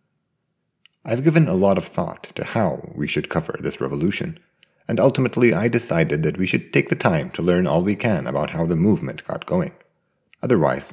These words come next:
it will seem like it came out of nowhere and snowballed into an avalanche before the sources could get a word in. It's a complicated story, and like last time, there are a lot of new names involved, few of whom will survive the episode. Still,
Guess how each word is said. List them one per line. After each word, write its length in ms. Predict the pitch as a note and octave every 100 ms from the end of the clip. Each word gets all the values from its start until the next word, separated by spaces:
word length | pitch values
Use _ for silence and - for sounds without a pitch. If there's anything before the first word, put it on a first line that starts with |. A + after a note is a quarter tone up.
| -
it 80 | F#2
will 100 | G2+
seem 180 | A2+
like 140 | F#2+ E2+
it 100 | E2
came 200 | D#2+ E2
out 100 | G2
of 80 | E2+
nowhere 400 | F2 G2+ G#1 - _ _ _
and 100 | -
snowballed 580 | - F3 G#3 D#3 B1 -
into 180 | B1+ -
an 100 | C2
avalanche 560 | C2 F#2 F2+ D#2+ E2 -
before 480 | - F2+ E2+ F2+ -
the 80 |
sources 420 | E2 F#2+ E2 F2 D#2+
could 200 | F2 D2+
get 160 | C2
a 60 | B1
word 280 | B1 A1+ -
in. 280 | E2+ E2 - _ _ _ _ _ _ _ _ _ _ _ _ -
It's 160 | G#2+
a 60 | C3
complicated 560 | C3+ A#2 E2+ D#2 -
story, 400 | - - - G#2 - _ _ _ _ _ -
and 180 | G#2 F#2
like 240 | G2 -
last 240 | G#2+ A#2
time, 300 | - D#2+ - -
there 140 | D#2+
are 160 | D#2+ G1+
a 40 |
lot 280 | B1 D2 E2+
of 100 | D#2+
new 160 | F2
names 320 | F2 G2 C#2+ A1+
involved, 540 | - F2 C#2+ - - _ _ _ _
few 280 | - D#3 B2
of 140 | -
whom 320 | - B1+ D#2+
will 80 | E2
survive 520 | D2 E2+ D#2 B1 A#1+
the 100 | -
episode. 500 | - - - C#2+ - - _ _ _ _ _ _ _ _ _ -
Still, 420 | - A#2+ E2